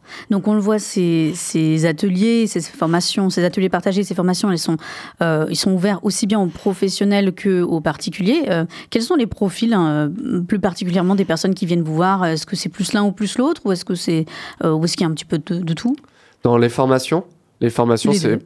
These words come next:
Speaker 2: c'est particulièrement des, euh, des, des particuliers. <laughs> Et, euh, et du coup, euh, qui s-, et par contre, de tout type d'âge, quoi.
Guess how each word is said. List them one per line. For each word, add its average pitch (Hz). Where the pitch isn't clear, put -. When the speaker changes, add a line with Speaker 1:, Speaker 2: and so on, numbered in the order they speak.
Speaker 2:
c'est 113
particulièrement 123
des, 107
euh, 104
des, 104
des 117
particuliers. 110
<laughs> -
Et, 113
euh, 104
et 120
du 117
coup, 143
euh, 113
qui -
s-, 107
et 113
par 110
contre, 139
de 117
tout -
type 120
d'âge, 101
quoi. -